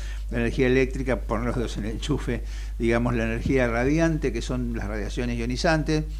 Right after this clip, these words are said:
Este, esas son las causas más comunes de trauma, y fíjate que empezamos diciendo que podía ser intencional o no intencional. Es decir, más o menos el veinte por ciento de los pacientes traumatizados, eh, tienen trauma debido a la violencia, violencia hacia terceros, violencia hacia uno mismo,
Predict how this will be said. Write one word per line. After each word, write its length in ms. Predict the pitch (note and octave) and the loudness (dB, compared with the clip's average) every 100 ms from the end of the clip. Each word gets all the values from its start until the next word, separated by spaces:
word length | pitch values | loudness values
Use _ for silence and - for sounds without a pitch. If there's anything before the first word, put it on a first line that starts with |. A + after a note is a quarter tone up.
| - - - - - - | -6 -6 -6 -8 -6 -4
Este, 600 | C3 - - B2+ A#2+ A#2 A2 G2+ - - - - - - - - - - - | -2 -4 -2 0 0 0 -2 -4 -6 -6 -8 -6 -6 -8 -6 -6 -8 -8 -4
esas 320 | D#3+ D3+ D#3+ C3 | -2 0 0 0
son 160 | C#3+ | 0
las 100 | B2+ | 0
causas 300 | C#3 C#3 A#2+ | 0 -2 0
más 120 | C3 | -2
comunes 280 | C3 C#3 D3 | -2 0 2
de 80 | D#3+ | 2
trauma, 340 | D#3 C#3+ D3 D3 | 4 4 4 0
y 60 | |
fíjate 360 | C3+ C3+ D3 D3+ | 0 0 0 0
que 120 | C#3 | 0
empezamos 460 | C#3 B2 D3+ D3 C#3 | 0 0 0 0 0
diciendo 340 | B2+ D3 D3 | 0 0 0
que 80 | B2+ | 2
podía 160 | B2 | 0
ser 160 | B2 C3 | 0 0
intencional 640 | B2+ B2 A#2+ C3 B2+ C#3 | 0 0 0 0 0 0
o 60 | C3 | 0
no 100 | A#2 | -2
intencional. 580 | A2 G#2+ G#2 G#2 D#2+ - - - | -2 -4 -4 -4 -6 -6 -8 -8
Es 60 | - | -4
decir, 160 | B2+ | -2
más 160 | D3+ E3 | 0 2
o 40 | |
menos 180 | D#3+ D#3+ | 2 4
el 100 | C#3+ | 6
veinte 240 | C#3 D#3 D3 | 6 4 0
por 160 | A#2+ | 0
ciento 240 | B2+ D3 B2+ | -2 0 -2
de 20 | |
los 80 | A#2 | -2
pacientes 320 | A#2 C#3 C3+ | -2 -2 0
traumatizados, 680 | B2+ C#3 C#3 D3 D#3 F#3 - - - - B2+ | 0 0 -2 0 0 0 -4 -8 -8 -6 -2
eh, 200 | A#2+ A2+ | 0 2
tienen 320 | C#3+ D3 C#3 | 2 0 2
trauma 300 | D3 D#3+ D3+ | 2 4 2
debido 320 | C3 C3+ D3 | 2 2 2
a 40 | |
la 120 | C#3+ D#3 | 2 4
violencia, 800 | D#3 D#3 C#3+ A#2 - G2 E2+ - | 4 4 4 2 -4 -4 -4 -4
violencia 380 | A#2+ B2+ C3 B2 | -4 -4 -4 -4
hacia 200 | B2 A#2 | -4 -2
terceros, 560 | D3 D#3 F#3+ G3 G#3 F3 | -2 0 2 2 2 2
violencia 460 | C3+ A#2 B2+ B2+ | 0 2 0 0
hacia 300 | - A2 G2+ A2+ | -2 2 2 2
uno 240 | B2+ B2+ | 0 0
mismo, 500 | E3 C#3+ D#3 F3+ | 0 0 -2 -4